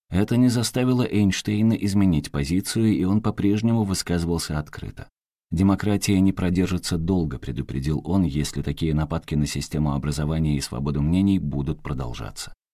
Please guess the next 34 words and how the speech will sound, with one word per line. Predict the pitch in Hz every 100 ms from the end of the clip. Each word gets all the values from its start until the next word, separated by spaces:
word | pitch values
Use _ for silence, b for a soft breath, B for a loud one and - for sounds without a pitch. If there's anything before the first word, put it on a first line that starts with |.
| -
Дух | 87 107 107 -
инквизиции, | 117 107 104 101 123 120 98 87
охвативший | 87 90 85 104 - 85
американское | 82 82 80 90 87 82 76
правительство, | 80 90 110 107 98 - 98
напомнил | 90 - 127 123 110 -
Эйнштейну | 101 92 - 113 110 104
ситуацию | - 90 87 87 - 87
в | 82
Германии, | 85 92 90 60 60 53 _ _
откуда | - - - 80 76
он | 80 71
уехал | 151 85 - 80
в | 76
начале | 73 - 71 69
тысяча | 90 85 - 69
девятьсот | 67 62 - -
тридцатых | - 65 65 - 60
годов. | 58 52 - - _ _ -
И | 90
в | -
самом | 113 113 110
деле | 107 117 107
ему | 104 107
настолько | 107 101 - 120 113 101
не | 98
нравился | 98 101 98 85 -
политический | 87 90 90 90 - - 76
климат, | - 101 98 71
сложившийся | - 73 78 82 - 71 73
вокруг | 76 78 78 65
учителей | - - - 82 78
и |
ученых, | 71 - 104 104 -